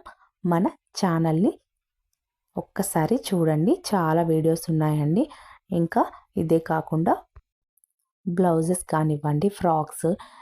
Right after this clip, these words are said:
నెక్స్ట్ లాంగ్ ఫ్రాక్స్ అన్నీ కూడా మన ఛానల్లో ఉన్నాయండి. ఒక్కసారి మన ఛానల్ని చూడండి.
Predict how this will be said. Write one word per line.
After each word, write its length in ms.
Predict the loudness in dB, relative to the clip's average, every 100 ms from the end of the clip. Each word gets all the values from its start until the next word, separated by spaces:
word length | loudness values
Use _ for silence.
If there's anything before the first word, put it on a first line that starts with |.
| _
నెక్స్ట్ 360 | -4 -4 -4 -2 0
లాంగ్ 320 | 2 2 0 0
ఫ్రాక్స్ 300 | -4 -2 -4
అన్నీ 340 | -2 0 0
కూడా 340 | 0 -2 0 -2 -2 -16 -20 -20 _
మన 160 | -2 0 0 0
ఛానల్లో 500 | 0 2 2 2 2
ఉన్నాయండి. 500 | 2 0 0 2 0 -2
ఒక్కసారి 640 | -6 -4 -6 -2 0 0 -2 -8 _ _
మన 160 | -2 -2
ఛానల్ని 580 | 0 0 0 0 2 0 -2 _ _ _
చూడండి. 460 | -2 0 2 0 0